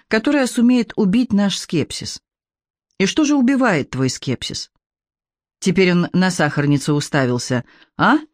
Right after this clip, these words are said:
Точно такая же была у моих киевских друзей. Искренне, я не могу усомниться в том, что все умрут, и святые, и сволочи. Что если сбросить с крыши мешок с песком? Он упадет и лопнет.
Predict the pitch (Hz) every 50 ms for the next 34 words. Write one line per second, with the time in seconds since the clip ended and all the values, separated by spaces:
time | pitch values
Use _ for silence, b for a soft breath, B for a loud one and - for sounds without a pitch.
0 | _ _ _ _ _ _ _ _ _ _ _ _ _ _ _ _ _ _ - 220
1 | 208 - 202 202 190 185 202 190 208 214 208 190 175 185 180 175 185 185 185 185
2 | 185 190 185 185 175 175 - 202 190 180 180 - - 185 180 165 185 214 208 180
3 | 180 175 151 127 113 - b b b b b b b - 247 294 302 - - -
4 | 190 190 175 165 160 151 139 135 B B B B B B 156 220 285 302 269 262
5 | 254 254 233 214 240 240 220 208 - 208 202 214 233 233 208 - - - - -
6 | - 220 220 190 170 - - 160 160 - 202 196 185 175 165 160 156 143 - 139
7 | 147 - - 175 165 - 214 226 220 185 147 131 - - 156 175 208 214 190 175
8 | - - 170 160 156 - _ _ _ _ _ _ _ _ _ _ - - - 302
9 | 320 339 302 - 277 269 226 214 240 254 240 240 226 220 - - 214 226 226 -
10 | - 202 202 214 190 - 208 180 139 - - - 160 156 - - 151 139 131 127
11 | - B B B B B 202 233 240 220 240 240 233 269 262 262 196 175 165 175
12 | 175 170 - 180 165 156 -